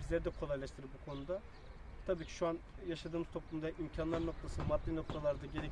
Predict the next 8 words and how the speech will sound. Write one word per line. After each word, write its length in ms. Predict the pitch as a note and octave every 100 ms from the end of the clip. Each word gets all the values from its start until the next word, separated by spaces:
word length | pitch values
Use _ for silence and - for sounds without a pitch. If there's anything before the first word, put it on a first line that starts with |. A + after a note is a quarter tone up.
| -
işte, 180 | - D#3
e, 600 | D3 - D3+ C#3+ C#3+ C#3 - -
çoğu 200 | F#3 E3
noktalarda 420 | D3+ D#3+ D#3 D#3
bizim 180 | D#3 F3
de 60 | F3+
eksiklerimiz 580 | - - D#3 D3+ E3+
var. 120 | F#3+